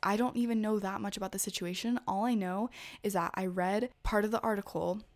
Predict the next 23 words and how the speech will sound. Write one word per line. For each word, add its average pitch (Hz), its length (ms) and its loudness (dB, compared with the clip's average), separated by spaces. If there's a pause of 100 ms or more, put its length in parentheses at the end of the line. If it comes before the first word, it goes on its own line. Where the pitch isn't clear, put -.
(200)
which 202 200 0
you 208 60 0
have 202 140 -4
to - 80 -12
pay 202 220 2
to 190 80 2
read, 170 280 -2
but - 120 -6
someone 185 220 -4
had 185 120 -8
screenshotted 180 540 -4
it - 200 -4
and 196 80 -2
posted 185 240 -2
it - 20 -4
on - 120 -4
Instagram, 175 360 -4
so - 80 -6
that's 110 160 -4
how - 80 -4
I 95 80 0
read 107 220 -2
it. - 180 -4